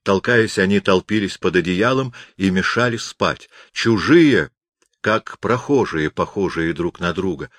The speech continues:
В одном был какой-то сложный сюжет.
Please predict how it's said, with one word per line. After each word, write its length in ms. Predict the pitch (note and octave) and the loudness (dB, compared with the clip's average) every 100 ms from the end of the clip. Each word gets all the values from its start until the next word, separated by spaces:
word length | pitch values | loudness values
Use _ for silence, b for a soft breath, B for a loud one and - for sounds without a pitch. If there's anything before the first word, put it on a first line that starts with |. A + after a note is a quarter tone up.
| b b _ _ _ | b b _ _ _
В 120 | F2 | 0
одном 340 | G2+ A#2+ F3 | 2 2 4
был 120 | E3+ E3 | 4 2
какой-то 600 | D3+ - D#3+ D3 C#3+ - | 0 2 2 4 2 2
сложный 480 | - C#3 C3+ C#3 | 0 0 0 -8
сюжет. 580 | B2+ C3+ A#2+ F#2+ - - | -8 -8 -2 -2 -4 -10